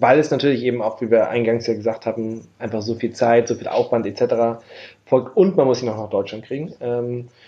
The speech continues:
aber was muss ich denn so, was muss ich in die Hand nehmen, um, um denn so einen aus der Premium-Kategorie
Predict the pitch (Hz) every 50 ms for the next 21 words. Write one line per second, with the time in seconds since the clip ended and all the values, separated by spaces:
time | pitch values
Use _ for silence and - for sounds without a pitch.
0 | _ _ - 139 135 139 135 147 143 165 170 185 180 180 - 180 160 135 135 135
1 | 131 131 131 - - 120 151 165 175 180 226 180 160 139 131 131 170 196 190 170
2 | 147 131 117 117 117 - 147 127 123 123 120 120 120 120 117 - _ _ _ _
3 | - 120 123 123 120 113 113 113 104 92 110 113 110 110 110 - - - - -
4 | - 110 - 117 110 110 - - 127 123 123 120 113 113 - 113 110 - 104 104
5 | 110 104 107 120 117 113 113 110 110 110 -